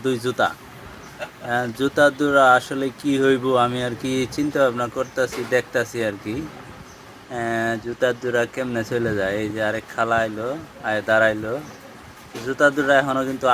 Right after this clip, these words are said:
আছে, এই যে মনে হয় একটু চটকিব নাকি, আছে, এখনো আছে।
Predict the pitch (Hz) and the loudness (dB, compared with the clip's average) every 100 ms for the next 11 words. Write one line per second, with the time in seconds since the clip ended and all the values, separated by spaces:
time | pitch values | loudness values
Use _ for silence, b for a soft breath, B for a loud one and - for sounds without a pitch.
0 | 120 - 104 92 98 - - - - - | 4 0 -12 -14 -16 -20 -20 -20 -20 -20
1 | - - - - - - - 135 127 123 | -20 -20 -20 -20 -20 -18 -6 0 0 2
2 | 120 117 117 123 123 120 117 - 123 120 | 0 0 0 -2 0 0 -2 -6 -8 -6
3 | 131 120 - 127 117 113 113 107 107 113 | -6 -6 -6 -8 -6 -4 -4 -4 -6 -2
4 | 113 117 - 113 113 117 113 110 101 95 | 0 0 0 -2 -2 -2 -2 -2 -2 -6